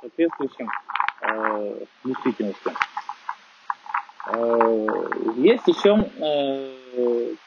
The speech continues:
разъяснения и, э, рекомендации, э, комиссии о классификации отдельных видов товаров. Э,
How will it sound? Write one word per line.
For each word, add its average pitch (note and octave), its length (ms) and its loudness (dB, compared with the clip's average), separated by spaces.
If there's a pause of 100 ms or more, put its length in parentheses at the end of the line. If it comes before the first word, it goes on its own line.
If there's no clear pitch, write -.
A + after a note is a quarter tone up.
(180)
разъяснения E3+ 960 4
и, D#3 320 4
э, C3 500 2
рекомендации, C#3 720 2 (240)
э, A2+ 160 -6
комиссии C#3 440 2 (360)
о D#3 100 4
классификации D#3 520 2
отдельных C#3+ 300 -4
видов C3 220 -6
товаров. C#3 380 0 (600)
Э, A#2+ 480 -2